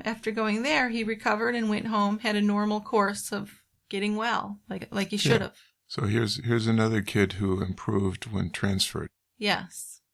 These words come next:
Speaker 1: Had a normal course of improvement.
Speaker 2: Right.
Speaker 1: So after Christopher's transfer, seven-week-old Patrick Elstone was admitted to Ward four.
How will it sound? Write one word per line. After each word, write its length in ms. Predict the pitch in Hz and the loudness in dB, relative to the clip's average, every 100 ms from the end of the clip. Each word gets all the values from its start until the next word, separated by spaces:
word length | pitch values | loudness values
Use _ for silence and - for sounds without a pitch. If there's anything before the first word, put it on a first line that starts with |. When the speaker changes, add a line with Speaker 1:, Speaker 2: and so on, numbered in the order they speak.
| _ _ _ | _ _ _
Speaker 1:
Had 100 | 202 | -4
a 40 | 196 | 0
normal 420 | 202 208 214 208 | 2 4 2 0
course 480 | - 208 196 190 - | -2 -2 -2 -4 -6
of 120 | 180 | -6
improvement. 560 | 185 110 196 - 90 - - | -4 -4 -6 -6 -8 -6 0
Speaker 2:
Right. 220 | 95 - - _ _ _ _ _ _ _ _ | 0 0 -8 _ _ _ _ _ _ _ _
Speaker 1:
So 200 | - 240 | -4 2
after 300 | 240 285 349 | 4 2 -2
Christopher's 600 | 339 294 - 247 226 208 | -2 -2 -2 0 0 0
transfer, 840 | - 277 262 254 - - - - _ _ _ _ _ | 0 0 2 0 -4 -2 -2 -4 _ _ _ _ _
seven-week-old 1080 | - 240 247 277 254 240 - 220 208 208 | 0 2 4 2 2 0 0 0 0 -2
Patrick 440 | - 220 226 240 - | -2 -2 0 -4 0
Elstone 640 | - 269 269 - 202 190 | 2 2 0 0 0 2
was 180 | 190 196 | -2 -4
admitted 400 | 196 190 185 180 | -4 -4 -4 -6
to 120 | - | -8
Ward 300 | 180 185 190 | -4 -4 -4
four. 460 | - 190 - 202 | -6 -4 -2 -4